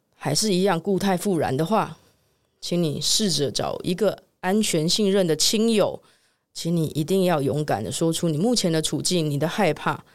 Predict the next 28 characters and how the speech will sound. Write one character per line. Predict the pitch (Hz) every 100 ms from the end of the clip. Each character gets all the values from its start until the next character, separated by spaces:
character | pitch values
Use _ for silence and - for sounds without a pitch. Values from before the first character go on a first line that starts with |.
| _ _
你 | - 151
一 |
定 | 185
要 | 208
让 | 202 202
身 | 190 196
边 | 190 202 160
有 | 131 120
人 | 127 123
会 | 160 185
知 | 170
道 | 160 160
你 | 143
自 | - 165
己 | 135
的 | -
状 | - -
况， | - 139 - 196
这 | -
样 | 190
子 | 160
可 | 156 175
以 |
多 | 151 170 160
一 |
份 | 139 156 143
保 | - -
护。 | - - 170 -